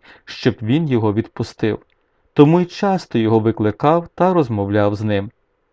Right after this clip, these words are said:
Коли минуло два роки, на зміну Феліксові прибув його наступник Порцій Фест. Та Фелікс, бажаючи догодити юдеям,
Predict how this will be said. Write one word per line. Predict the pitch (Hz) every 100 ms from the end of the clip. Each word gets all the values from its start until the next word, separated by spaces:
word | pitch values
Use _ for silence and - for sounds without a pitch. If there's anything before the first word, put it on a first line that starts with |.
| _ _ _
Коли | - 127 123
минуло | 120 120 117 117
два | 113
роки, | 110 147 165 - 113 - _ _
на | 123 127
зміну | 127 226 220 156
Феліксові | - 170 180 180 - 160 143
прибув | 143 110 98 113 151
його | 160 151 160
наступник | 156 113 - 120 117 120 117 -
Порцій | 110 113 - 110
Фест. | - 107 101 - - _ _ _ _ _ _ -
Та | 117
Фелікс, | - 165 208 143 - - _ _
бажаючи | 110 113 107 110 110 110 110
догодити | 110 107 107 110 110
юдеям, | 107 107 104 101